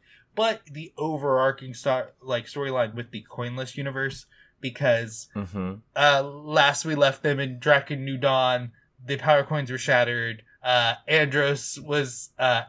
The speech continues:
Speaker 1: evil Andros, I should say, is in space, uh, leading Dark Spectre's army, and that's where we were left <laughs> off.
Speaker 2: Yeah.
Speaker 1: Uh, so this issue kinda picks up, and we've had, like, a time jump.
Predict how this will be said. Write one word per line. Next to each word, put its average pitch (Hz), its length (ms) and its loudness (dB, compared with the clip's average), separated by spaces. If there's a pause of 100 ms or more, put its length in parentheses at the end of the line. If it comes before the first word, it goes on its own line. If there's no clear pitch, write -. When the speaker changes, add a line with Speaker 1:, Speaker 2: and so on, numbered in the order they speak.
(320)
Speaker 1:
evil 151 300 -4
Andros, 117 500 -4
I 113 60 -6
should 110 240 -14
say, 107 280 -2 (220)
is 139 200 -8
in 139 160 -2
space, 131 500 -2
uh, 120 240 0
leading 131 380 -6
Dark 131 180 4
Spectre's 127 400 -6
army, 123 340 -2
and 117 240 -8
that's 117 280 -2
where 117 120 -8
we 107 160 -10
were 107 120 -8
left 104 360 -6
<laughs> - 0 -
off. 147 440 -8 (480)
Speaker 2:
Yeah. 98 280 4
Speaker 1:
Uh, 120 300 -2 (1160)
so - 680 -2 (260)
this 170 460 -8
issue 214 400 -6
kinda 185 340 0
picks - 340 -8
up, 147 240 8
and 123 160 -4
we've 131 180 -4
had, 143 240 2
like, 135 220 -4
a 120 100 -2
time 123 420 -6
jump. - 400 -4